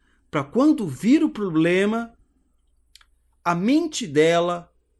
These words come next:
poder trazer soluções, trazer conforto. "Olha, com tal personagem aconteceu isso, com tal pessoa aconteceu aquilo", né? Então, vá em frente, continue.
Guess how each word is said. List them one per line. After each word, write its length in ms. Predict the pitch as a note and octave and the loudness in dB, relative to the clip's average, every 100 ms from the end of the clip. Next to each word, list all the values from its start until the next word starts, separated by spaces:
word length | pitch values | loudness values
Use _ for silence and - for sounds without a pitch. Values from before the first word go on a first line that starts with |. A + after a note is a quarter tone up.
| _ _ _ _ | _ _ _ _
poder 480 | F3+ C#3+ D3+ F#3 F3+ | -4 -2 -2 -2 -6
trazer 460 | F#3 E3+ C3+ G#3+ | -8 -8 -4 -6
soluções, 1000 | G3+ G3+ F3 C#3+ - F3 D3+ - - - _ _ _ | -6 -8 -10 -10 -8 -6 -6 -8 -16 -20 _ _ _
trazer 580 | D#3+ D#3 C3+ F#3 F#3+ D#3+ _ _ _ _ _ _ _ _ _ _ _ | -6 -6 -2 -2 -2 -6 _ _ _ _ _ _ _ _ _ _ _
conforto. 580 | G#3 F#3 C#3+ G3 G3 A#3 | -6 -6 -2 0 0 0
"Olha, 160 | C4 G#3+ | -2 -4
com 140 | G3+ | -6
tal 320 | G3 - G#3+ | -10 -8 -8
personagem 460 | G#3 G3+ F#3 F#3 F#3 | -6 -8 -8 -8 -8
aconteceu 440 | F#3+ F3+ - D3 | -10 -10 -6 -4
isso, 220 | D3+ D3 | -2 -6
com 100 | - | -10
tal 160 | C3+ E3+ | -10 -10
pessoa 360 | - C#3+ E3 D#3+ | -10 -10 -8 -8
aconteceu 420 | D#3+ C#3+ - D#3+ | -8 -10 -10 -12
aquilo", 720 | C3+ - C3+ D3 C3 G#2 - _ _ _ | -12 -10 -4 -2 -2 -4 -14 _ _ _
né? 120 | - C#3+ | -6 -4
Então, 400 | D#3 F3 F3 - _ | -4 -4 -6 -12 _
vá 180 | C3 F3+ | -6 -4
em 80 | G3+ | -4
frente, 640 | - F#3+ F#3+ D3+ A#2 - _ _ | -2 0 0 -4 -14 -20 _ _
continue. 840 | G3 G3+ F3 F3+ G#3+ G3+ B2 - | -8 -6 -4 -2 -2 -2 -4 -8